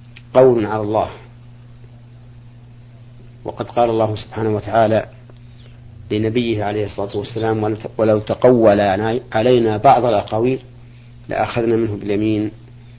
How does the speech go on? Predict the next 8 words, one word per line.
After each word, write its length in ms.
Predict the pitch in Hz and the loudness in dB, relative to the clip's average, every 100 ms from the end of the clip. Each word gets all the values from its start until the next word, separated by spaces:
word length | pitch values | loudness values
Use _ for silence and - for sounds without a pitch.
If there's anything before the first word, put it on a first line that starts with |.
| - - - - | -20 -20 -20 -8
ثم 200 | 113 110 | -4 -4
لقطعنا 500 | 101 110 107 98 104 | -4 -6 -4 -2 -2
منه 160 | 101 | -4
الوتين". 420 | 98 95 - 98 - - - - - - - - - - - - - - - - - - - - - - - - - - - - - - - - - - - - - | -6 -8 -8 -12 -14 -20 -20 -20 -20 -20 -20 -20 -20 -20 -20 -20 -20 -20 -20 -20 -20 -20 -20 -20 -20 -20 -20 -20 -20 -20 -20 -20 -20 -20 -20 -20 -20 -20 -20 -20 -10
وقال 240 | - 117 | 0 2
الله 260 | 120 113 107 | 2 2 0
عز 180 | 110 110 | -2 -2
وجل: 300 | 110 117 | -2 -2